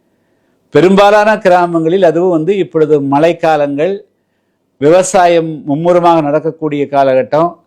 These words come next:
அதுவும் விவசாயத்துக்கு மட்டுமின்றி எல்லா பணிகளுக்குமே காலை நேரத்தில் எல்லோருமே வந்து பணிகளுக்கு சென்று விடுவார்கள். அப்படி இருக்கின்ற பொழுது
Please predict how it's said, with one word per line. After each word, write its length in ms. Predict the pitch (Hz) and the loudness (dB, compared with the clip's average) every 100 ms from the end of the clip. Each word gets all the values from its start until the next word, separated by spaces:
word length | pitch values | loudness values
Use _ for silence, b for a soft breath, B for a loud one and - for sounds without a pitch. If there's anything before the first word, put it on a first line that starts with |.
| _ _ _ | _ _ _
அதுவும் 520 | - 131 147 143 139 | -4 0 2 2 0
விவசாயத்துக்கு 680 | 127 151 165 190 185 185 185 | 0 0 2 2 2 0 -4
மட்டுமின்றி 520 | 175 170 165 175 165 226 | -2 -4 -2 -4 -2 0
எல்லா 420 | 165 180 180 175 | 2 2 0 0
பணிகளுக்குமே 680 | 160 175 175 170 165 175 | -4 -4 -4 -4 -4 -6
காலை 340 | 180 156 156 165 | -2 0 0 0
நேரத்தில் 360 | 156 151 170 | -2 -4 -6
எல்லோருமே 480 | 156 143 151 147 160 | -6 -2 -2 -2 -2
வந்து 500 | 143 139 156 156 156 b b b | -2 0 2 2 0 b b b
பணிகளுக்கு 460 | 143 160 165 165 151 | 0 2 2 0 -2
சென்று 260 | 147 139 | -4 -2
விடுவார்கள். 680 | 135 131 127 117 123 123 - _ _ _ - | -2 0 0 0 -2 -4 -8 _ _ _ -6
அப்படி 360 | 139 135 175 | -4 0 0
இருக்கின்ற 480 | 160 165 208 220 208 | 2 2 0 0 0
பொழுது 680 | 170 170 160 175 180 185 | 2 2 2 2 -2 -4